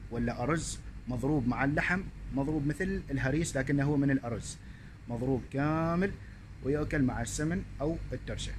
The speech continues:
هذا في اليوم الأول. وإيش يصير في اليوم الثاني؟ اليوم الثاني في بعض محافظات السلطنة وليس كلها،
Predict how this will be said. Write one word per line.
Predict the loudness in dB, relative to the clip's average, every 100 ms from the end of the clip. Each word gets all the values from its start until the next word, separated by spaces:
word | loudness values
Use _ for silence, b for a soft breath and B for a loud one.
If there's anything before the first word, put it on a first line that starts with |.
| -10 -14 -12 -12 -14 -10 0
هذا | 2 2
في | 2
اليوم | 2 4 0 -6 -6 -2
الأول. | 2 4 2 -2 -10 -12 -12 -6
وإيش | 0 0
يصير | 0 0
في | 2
اليوم | 2 2
الثاني؟ | 0 4 4 4 0 B B B -2
اليوم | 2 4 4
الثاني | 2 2 2 2 -4 -10 -12 -2
في | 2 4 4 4 4 4 2 0
بعض | 4 2 2 -2
محافظات | 0 0 0 0 0 0 -2 -8 -10 -10 -10 -8
السلطنة | -4 -4 -4 -2
وليس | 0 0 0
كلها، | -2 -2 -2